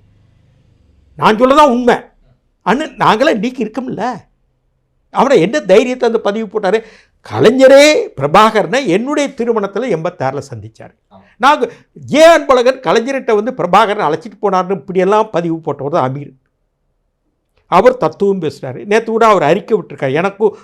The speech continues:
Speaker 1: அ, சாதிக்குக்கும் சம்பந்தம் இல்ல, இதெல்லாம் எனக்கு தெரியாது." அப்பனா எப்படி ஹோட்டல் ஆரம்பிச்சீங்க, ஒரு கு-, வியாபாரம் ஆரம்பிச்சீங்க?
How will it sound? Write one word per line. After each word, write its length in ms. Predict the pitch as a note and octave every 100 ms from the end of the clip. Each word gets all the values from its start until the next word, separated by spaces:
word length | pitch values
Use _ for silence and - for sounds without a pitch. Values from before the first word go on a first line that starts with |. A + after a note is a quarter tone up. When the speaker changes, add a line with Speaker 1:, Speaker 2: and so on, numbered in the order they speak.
| _ E3
Speaker 1:
அ, 300 | D3+ C#3+ B2+
சாதிக்குக்கும் 520 | E3 F3+ F#3+ F#3+ F3 F3
சம்பந்தம் 480 | D#3 D#3 F#3+ E3
இல்ல, 420 | D#3 D3 D3+ - _ _
இதெல்லாம் 260 | - F3 F#3
எனக்கு 200 | D#3+ C3+
தெரியாது." 400 | D#3+ E3 D#3+ D#3+ _ -
அப்பனா 300 | A3+ C4 B3
எப்படி 300 | G#3+ G#3+ B3
ஹோட்டல் 360 | F3 A3 A3+
ஆரம்பிச்சீங்க, 680 | G#3+ G3+ G3 F#3+ G3 G3+ G3+ _ _ _ _ _
ஒரு 200 | F3+ E3
கு-, 120 | B3 F3+
வியாபாரம் 460 | F3+ G#3+ A3 G3+
ஆரம்பிச்சீங்க? 720 | G3+ F#3 F#3+ G3 F#3 G3+ G3+